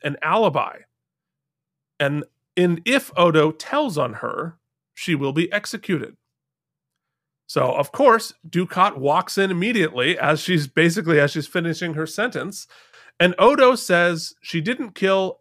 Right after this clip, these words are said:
Vatrick, but he does not mention the sabotage. So in that moment, Odo immediately chooses sides. We head back to the present, and the Widow's Heavy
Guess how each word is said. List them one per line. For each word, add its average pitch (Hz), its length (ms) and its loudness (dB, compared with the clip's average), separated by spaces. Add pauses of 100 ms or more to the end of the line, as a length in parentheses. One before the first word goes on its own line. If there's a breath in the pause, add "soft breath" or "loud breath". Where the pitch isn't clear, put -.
Vatrick, 160 520 -4 (580)
but 135 200 -6
he 131 100 -8
does 139 220 0
not 175 480 -2 (120)
mention 120 600 -10 (320)
the 151 80 -6
sabotage. 233 760 -4 (500)
So 127 260 -4
in 240 180 0
that 269 200 2
moment, 208 420 0
Odo 165 360 4
immediately 151 840 -6 (520)
chooses 120 520 -8 (100)
sides. - 720 -6 (1400 loud breath)
We 165 140 2
head 185 220 2
back 226 240 2
to 247 80 -4
the 240 100 -4
present, 254 500 2 (720)
and 165 420 0
the 175 120 2
Widow's 240 520 2
Heavy 143 540 0